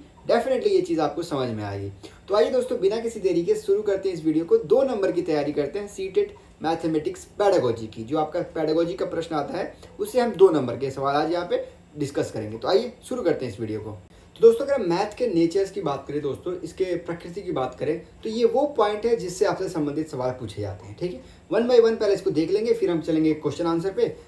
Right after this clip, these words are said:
आपके जो भी practical, अ, जो भी सीटेट में सवाल पूछे गए हैं उस पे। तो सर दोस्तों, पहला है nature of math में deductive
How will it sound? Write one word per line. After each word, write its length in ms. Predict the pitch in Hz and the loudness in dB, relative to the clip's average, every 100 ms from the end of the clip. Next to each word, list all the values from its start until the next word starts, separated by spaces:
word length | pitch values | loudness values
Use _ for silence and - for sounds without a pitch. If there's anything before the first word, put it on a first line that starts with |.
| - | -8
आपके 240 | 139 143 156 | -6 -2 0
जो 100 | 156 | 2
भी 100 | 165 | 0
practical, 420 | 160 143 151 156 | -2 -4 -4 -4
अ, 180 | 139 147 | -2 -2
जो 180 | 147 | 0
भी 100 | 165 | -2
सीटेट 320 | 170 170 165 156 | 0 0 0 -2
में 100 | 160 | -2
सवाल 200 | 156 151 | -2 -2
पूछे 260 | 151 160 | -2 0
गए 80 | 147 | 0
हैं 120 | 117 | -2
उस 80 | 104 - | -6 -10
पे। 60 | 101 - - - | -12 -14 -20 -12
तो 60 | - | -2
सर 100 | 220 | 0
दोस्तों, 340 | 226 247 240 | 2 0 0
पहला 400 | 294 247 226 269 | -2 0 0 0
है 440 | 240 220 254 262 147 | 0 0 -4 -6 -6
nature 420 | 151 190 214 269 | -2 -2 -2 0
of 220 | 247 185 | 0 0
math 220 | 190 190 | 0 0
में 420 | 196 208 226 131 143 | -2 -2 -2 -4 -4
deductive 580 | 175 220 - - 143 | -2 -2 -4 -8 -8